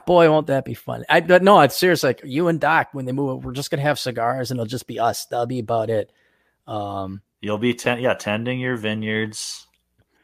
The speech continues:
Speaker 1: welcoming
Speaker 2: making wine.
Speaker 1: kimonos. Ah,
Speaker 2: Making some
Speaker 1: Clary
Speaker 2: wine.
Speaker 1: san. Uh, yeah, making wine. And
Speaker 2: Uh-huh.
Speaker 1: it'll be really
Speaker 2: So,
Speaker 1: boring.
Speaker 2: so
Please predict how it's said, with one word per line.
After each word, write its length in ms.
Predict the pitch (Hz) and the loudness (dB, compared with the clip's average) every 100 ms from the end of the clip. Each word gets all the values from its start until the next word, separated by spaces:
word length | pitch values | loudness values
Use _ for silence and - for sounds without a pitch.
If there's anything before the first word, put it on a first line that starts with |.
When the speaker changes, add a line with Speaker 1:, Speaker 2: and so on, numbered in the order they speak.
| _ _ _ | _ _ _
Speaker 1:
welcoming 540 | 92 127 135 123 160 | 4 6 6 4 6
Speaker 2:
making 20 | 147 | 6
wine. 460 | 107 107 139 147 | 8 8 6 6
Speaker 1:
kimonos. 260 | 143 147 131 | 4 4 4
Ah, 580 | 160 190 180 160 131 110 - _ _ - | 2 4 4 4 2 0 -8 _ _ -8
Speaker 2:
Making 300 | 101 - 113 | -6 -6 -6
some 160 | - | 0
Speaker 1:
Clary 240 | 147 180 160 | 4 6 6
Speaker 2:
wine. 100 | - | 4
Speaker 1:
san. 320 | 135 123 113 | 2 0 -4
Uh, 460 | - - 147 127 117 | -10 -16 -14 -14 -14
yeah, 140 | 147 135 | -10 -8
making 360 | 127 143 139 | -6 -8 -8
wine. 420 | 123 120 123 123 117 | -8 -8 -8 -8 -10
And 120 | 101 _ _ _ _ _ | -14 _ _ _ _ _
Speaker 2:
Uh-huh. 320 | 92 107 113 - - _ - | -4 -2 -2 -4 -20 _ -16
Speaker 1:
it'll 120 | - | -10
be 100 | 120 | -6
really 100 | 117 120 | 2 6
Speaker 2:
So, 60 | |
Speaker 1:
boring. 240 | 175 160 143 | 6 6 6
Speaker 2:
so 460 | 196 180 170 135 | 6 8 6 2